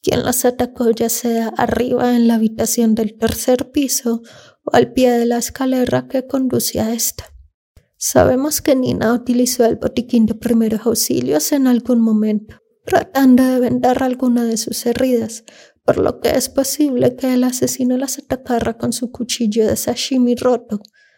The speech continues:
Al descubrir que no podía seguir usándolo, fue hasta la cocina por otro. Fue durante esta pausa que Nina intentó curarse un poco, quizás con ayuda de su madre.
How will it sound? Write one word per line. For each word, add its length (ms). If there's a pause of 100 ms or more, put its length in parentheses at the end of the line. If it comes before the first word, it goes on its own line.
(220)
Al 140
descubrir 640
que 120
no 200
podía 380
seguir 420
usándolo, 760 (540)
fue 220
hasta 680
la 200
cocina 600
por 200
otro. 360 (1080)
Fue 300
durante 580
esta 400
pausa 680
que 100
Nina 360
intentó 560
curarse 500
un 160
poco, 340 (720)
quizás 440
con 200
ayuda 360
de 120
su 160
madre. 400